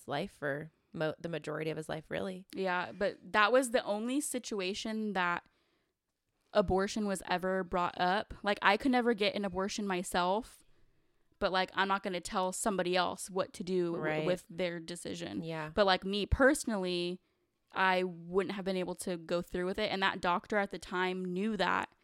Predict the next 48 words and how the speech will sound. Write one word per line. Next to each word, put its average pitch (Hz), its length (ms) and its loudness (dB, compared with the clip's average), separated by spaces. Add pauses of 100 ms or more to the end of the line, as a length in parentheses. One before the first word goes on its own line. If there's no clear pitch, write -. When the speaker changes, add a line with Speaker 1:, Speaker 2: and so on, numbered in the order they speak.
Speaker 1:
Yeah. 156 400 -4
Speaker 2:
And 202 140 0
I'm 190 200 2
glad 190 420 4
that 185 200 -4
she 185 380 -6
stood - 540 -2
up 190 240 4
for 185 180 -8
me. 185 600 -2 (160)
Speaker 1:
Right. 165 500 -2
Like, 202 120 4
Speaker 2:
And - 40 4
Speaker 1:
it's 185 80 0
almost 254 120 2
Speaker 2:
kind 196 100 4
of, - 60 2
Speaker 1:
like 175 80 0
Speaker 2:
like, - 20 -4
Speaker 1:
she, 226 160 -4
like, 202 100 -2
Speaker 2:
talked 196 240 -4
me 185 80 -2
out 185 160 -2
Speaker 1:
s-, 190 60 -4
Speaker 2:
of 175 80 -8
it. 170 320 -6
Speaker 1:
yeah. 165 260 -8 (200)
She, 226 200 2
like, 196 240 2 (220)
felt 180 240 2 (160)
what - 180 0
you 156 100 -6
were 135 80 -4
feeling - 460 -6
and - 160 -8
was, 160 140 -10
like, - 160 -6
kind 185 260 2
of 170 40 0
Speaker 2:
Yes. - 20 -10
Speaker 1:
gave 165 140 2
you 147 100 -2
an - 100 -4
out. 156 80 4
Speaker 2:
I 202 120 10
was, 269 200 4
like, 190 400 0